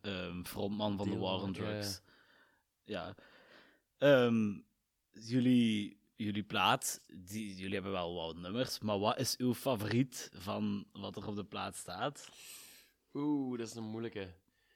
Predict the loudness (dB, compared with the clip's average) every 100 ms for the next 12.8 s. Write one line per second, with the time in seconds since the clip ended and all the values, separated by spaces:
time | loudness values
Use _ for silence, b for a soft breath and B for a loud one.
0 | _ -14 -6 0 2 2 0 -2 -6 0
1 | 2 2 0 -2 -4 -4 -4 -4 -6 -12
2 | _ _ _ _ _ _ _ -6 -4 -4
3 | -4 -8 -10 -12 -16 _ _ -10 -10 -8
4 | -4 0 0 0 -2 -6 -12 -14 -8 -6
5 | -4 -4 -8 -12 _ _ _ _ _ _
6 | _ _ _ -16 -6 -2 -2 -2 -4 -4
7 | -6 -10 -10 -8 -2 -2 -2 -8 -6 -6
8 | -4 -6 -10 -12 -16 -14 -10 -8 -8 -8
9 | -10 -12 -16 -18 -20 -12 -10 -10 _ b
10 | b b -6 -4 -4 -10 _ _ -8 -4
11 | 2 4 6 4 -2 -10 -6 -4 -2 -4
12 | -4 -6 -10 -10 -10 -10 -12 -14